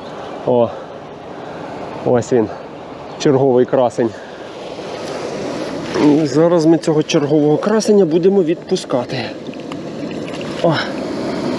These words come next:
Опа! Опа! Рибка, рибка, рибка, рибка, рибка! Ого! Оце трофеї я видав! Краснопёрка!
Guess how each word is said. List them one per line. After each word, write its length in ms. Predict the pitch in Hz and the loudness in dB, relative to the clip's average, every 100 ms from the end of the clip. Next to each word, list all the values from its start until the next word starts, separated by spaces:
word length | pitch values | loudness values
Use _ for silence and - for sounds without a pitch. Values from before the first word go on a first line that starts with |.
| - - - - | -2 -2 -2 0
Опа! 340 | 180 165 170 175 - - - - - - - - | 2 4 4 2 -2 -12 -12 -12 -12 -10 -8 0
Опа! 320 | 147 156 165 135 - - - - - - - - | 2 4 2 0 -8 -10 -10 -8 -8 -8 -6 -4
Рибка, 400 | 127 123 143 - | 0 2 2 4
рибка, 300 | 143 151 - | 4 4 4
рибка, 280 | 151 156 165 | 4 4 4
рибка, 300 | 156 160 175 | 4 4 4
рибка! 400 | 165 175 - 202 151 - - - - - - - - - - 208 | 4 4 4 0 0 -8 -12 -10 -10 -8 -6 -6 -6 -6 0 6
Ого! 540 | 214 160 185 175 147 - - - - - - - - - | 6 8 8 8 4 0 -6 -6 -6 -4 -4 -4 -2 0
Оце 240 | 135 - 151 | 0 2 4
трофеї 580 | 180 180 180 160 151 | 4 4 6 6 6
я 100 | 143 | 6
видав! 400 | 143 143 139 127 123 - - - - - - - - - - - - - - - - - - - | 4 4 4 2 0 -8 -14 -12 -12 -12 -10 -8 -8 -8 -8 -6 -6 -6 -6 -4 -4 -4 -4 0
Краснопёрка! 880 | 147 151 190 180 190 165 147 147 | 2 4 4 4 6 6 4 2